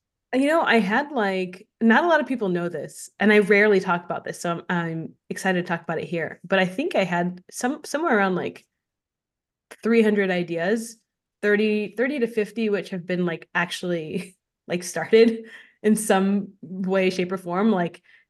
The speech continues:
to the point where I'd have, like, business cards and a website for it. And then I'd just be like, "Nah." <laughs> Like, so many of those.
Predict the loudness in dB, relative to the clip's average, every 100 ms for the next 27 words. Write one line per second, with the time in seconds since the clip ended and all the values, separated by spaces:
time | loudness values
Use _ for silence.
0 | _ -4 0 0 2 0 -2 -4 -2 -2
1 | 0 -2 -2 -4 -6 -2 0 2 0 -4
2 | -4 -4 -4 -2 -2 2 2 0 -2 -4
3 | -2 -2 -6 _ _ -2 -2 -2 -8 _
4 | _ _ _ _ _ 2 2 6 6 8
5 | 6 6 0 0 0 -2 -2 -2 4 6
6 | 6 4 2 0 -2 -8